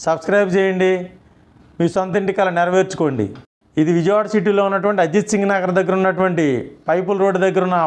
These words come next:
వంద అడుగుల హైవే రోడ్డుకి అతి దగ్గరగా ఉన్నటువంటి సెమీ కమర్షియల్ ల్యాండ్ అండి ఇది. ఈ ల్యాండ్ మనకి రెడీగా కన్‌స్ట్రక్షన్‌కి ఉంది. ఇక్కడ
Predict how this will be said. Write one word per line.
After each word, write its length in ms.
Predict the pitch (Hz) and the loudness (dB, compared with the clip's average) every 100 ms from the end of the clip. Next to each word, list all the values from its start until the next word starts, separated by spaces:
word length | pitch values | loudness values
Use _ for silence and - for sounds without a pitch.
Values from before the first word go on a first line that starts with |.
| 147 | 0
వంద 240 | 160 185 202 | 0 0 0
అడుగుల 220 | 196 185 151 | 2 2 2
హైవే 280 | 175 190 196 | 2 2 4
రోడ్డుకి 360 | 190 175 160 147 135 - - - - 135 | 2 2 2 2 0 -6 -20 -20 -4 -2
అతి 180 | 143 165 | 0 0
దగ్గరగా 340 | 165 165 190 196 190 | 0 2 2 2 0
ఉన్నటువంటి 420 | 185 185 175 160 131 123 - _ _ _ _ - | 0 0 0 0 0 -4 -12 _ _ _ _ -4
సెమీ 260 | 170 196 226 | 0 2 2
కమర్షియల్ 440 | 202 190 208 202 185 | 0 -2 0 0 2
ల్యాండ్ 220 | 185 185 180 | 0 0 0
అండి 180 | 165 151 | 0 0
ఇది. 140 | 190 247 - - - _ _ _ _ _ - 156 | 0 -2 -8 -20 -20 _ _ _ _ _ 0 2
ఈ 20 | 175 170 | 4 2
ల్యాండ్ 280 | 180 220 214 | 0 0 0
మనకి 300 | 214 202 180 156 123 117 | 0 0 0 0 0 0
రెడీగా 340 | 143 175 220 220 214 | 0 2 2 0 0
కన్‌స్ట్రక్షన్‌కి 540 | 190 - - 196 175 | -2 -4 -2 0 0
ఉంది. 200 | 175 175 220 - - - _ _ _ _ _ _ - | 0 0 0 -4 -14 -20 _ _ _ _ _ _ -6
ఇక్కడ 160 | 160 | -2